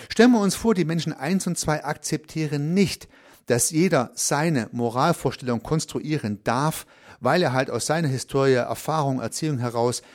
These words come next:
so eine Konstruktion für sich geschaffen hat. Gehen wir davon aus, dass einer der beiden davon ausgeht, dass er eine bessere Moral konstruiert hat als der andere Mensch. Ja, stellen wir uns jetzt diese Diskussion vor,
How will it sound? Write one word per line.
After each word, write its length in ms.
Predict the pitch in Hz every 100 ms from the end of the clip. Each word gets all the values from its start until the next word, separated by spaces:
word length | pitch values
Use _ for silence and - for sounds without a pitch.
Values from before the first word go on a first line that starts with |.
| -
so 240 | - 151
eine 240 | - 127 127
Konstruktion 580 | 127 123 - 110 135 127
für 140 | 120
sich 260 | - 127 -
geschaffen 460 | - 139 147 110
hat. 160 | 95 - _ _
Gehen 160 | 170
wir 80 | 220
davon 220 | 196 180
aus, 380 | 131 127 202 - - - - -
dass 260 | 131 -
einer 260 | 143 190 180
der 140 | 143
beiden 280 | - 131 151
davon 240 | 139 - 117
ausgeht, 560 | 123 170 - 156 156 - - -
dass 220 | 131 127
er 380 | - 143 143 147 - -
eine 280 | 143 160 165
bessere 880 | - _ - 226 214 175 123 107 101 - _
Moral 560 | 123 123 113 139 170
konstruiert 720 | 165 151 147 - 123 143 156
hat 240 | 143 139 - -
als 220 | - 123 -
der 160 | -
andere 340 | 120 160 - 104
Mensch. 420 | 98 92 - - _ _ _ _ -
Ja, 80 | 110
stellen 240 | - 208
wir 60 | 208
uns 140 | 175
jetzt 220 | - 185 -
diese 180 | 240
Diskussion 640 | 190 - - 117 - 104 104
vor, 320 | - 92